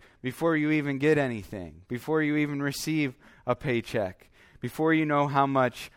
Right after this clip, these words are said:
overtime you're gonna get to work or not work. You decide, "I'm gonna give X percent," and I'm not here to, to throw out how much you should give.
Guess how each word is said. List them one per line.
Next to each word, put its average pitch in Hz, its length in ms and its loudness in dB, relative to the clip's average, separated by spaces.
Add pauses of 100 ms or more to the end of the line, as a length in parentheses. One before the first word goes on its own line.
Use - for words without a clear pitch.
overtime 135 640 2
you're 120 100 0
gonna 123 160 0
get 120 140 0
to 123 80 -6
work 123 300 2
or 120 100 2
not 120 260 2
work. 123 280 -2
You 135 80 0
decide, 147 420 6 (220)
"I'm 147 120 -2
gonna 151 140 0
give 143 540 0 (340)
X 156 300 2
percent," 151 600 -2
and 120 140 -6
I'm 139 80 -4
not 156 240 4
here 151 240 0
to, 139 200 -4 (240)
to 135 100 -2
throw 147 400 0
out 139 320 6 (160)
how 139 120 0
much 139 260 -4
you 135 60 -6
should 120 220 -10
give. 135 340 2